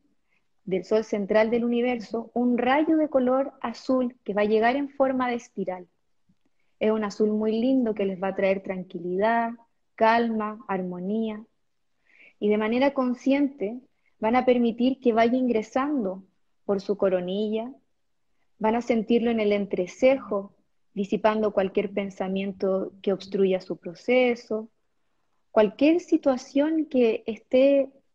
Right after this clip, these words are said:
ahí dando vuelta o provocando rumeo mental, la van a enviar al universo y van a permitir que esta espiral vaya moviendo,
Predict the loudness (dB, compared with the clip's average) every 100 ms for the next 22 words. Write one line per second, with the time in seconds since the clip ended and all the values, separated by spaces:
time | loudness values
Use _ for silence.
0 | _ _ _ 0 2 2 2 2 2 4
1 | 2 2 -2 -2 -2 -4 0 0 2 0
2 | 0 0 0 0 0 -2 -2 -4 -2 -2
3 | -2 -6 -4 -2 0 0 -2 -2 0 -2
4 | -4 -10 -12 -10 -10 -14 _ _ _ _
5 | _ _ -6 -2 0 0 0 0 0 -2
6 | -2 -4 -2 -4 -2 -2 0 0 -2 -2
7 | 0 2 0 -6 _ -6 -4 -2 -2 -2
8 | -4 -10